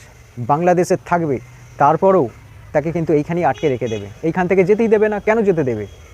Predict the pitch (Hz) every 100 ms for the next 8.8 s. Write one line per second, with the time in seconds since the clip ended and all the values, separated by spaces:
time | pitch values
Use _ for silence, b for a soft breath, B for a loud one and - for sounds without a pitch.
0 | - - - - 151 143 143 - 185 185
1 | 190 185 175 180 117 - - - - 147
2 | 175 151 156 175 180 147 160 135 143 151
3 | 202 190 175 123 B B B - - 170
4 | 147 127 160 - 180 147 156 190 b b
5 | b - 113 117 117 - 175 156 139 135
6 | 180 131 - 131 147 190 170 135 175 180
7 | 135 - 185 190 180 170 147 147 185 B
8 | B - 143 - 196 156 185